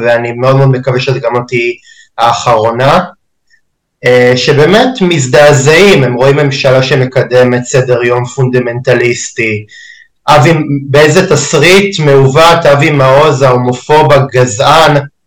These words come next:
הוא הבן אדם שלמעשה, אה, מאשר תכנים במשרד החינוך, ובאיזה מקום, אה, אה,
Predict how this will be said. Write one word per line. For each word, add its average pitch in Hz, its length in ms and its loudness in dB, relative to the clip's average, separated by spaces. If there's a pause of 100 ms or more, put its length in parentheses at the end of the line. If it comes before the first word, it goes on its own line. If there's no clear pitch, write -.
(440)
הוא 147 240 2
הבן 127 640 2
אדם 139 340 0
שלמעשה, 135 1080 2
אה, 127 180 0
מאשר 123 440 0
תכנים 139 360 0
במשרד 131 440 0
החינוך, 135 840 -2 (720)
ובאיזה 139 680 2
מקום, 147 920 0
אה, 123 320 0 (500)
אה, 110 500 -2